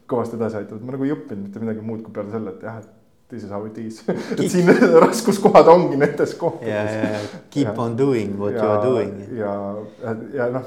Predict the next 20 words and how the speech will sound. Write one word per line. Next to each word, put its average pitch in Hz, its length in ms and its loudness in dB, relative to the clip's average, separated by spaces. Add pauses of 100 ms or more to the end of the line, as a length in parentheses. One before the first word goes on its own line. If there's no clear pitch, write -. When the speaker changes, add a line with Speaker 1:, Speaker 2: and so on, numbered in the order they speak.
Speaker 1:
ja 131 140 2
vahel 160 240 4
ongi 120 180 -4
see, 131 140 -4
et - 80 -12
sa 127 80 -12
lihtsalt - 180 -16
näed, 147 240 -4
et 120 80 -12
jah, 135 80 -12
need 151 160 -8
asjad 147 160 -8
ongi 120 240 -6
rasked, 123 400 -4
et - 140 -18
kui - 100 -18
sa 104 80 -6
nagu 101 220 -6
alustad, 131 560 0 (500)
siis - 220 -8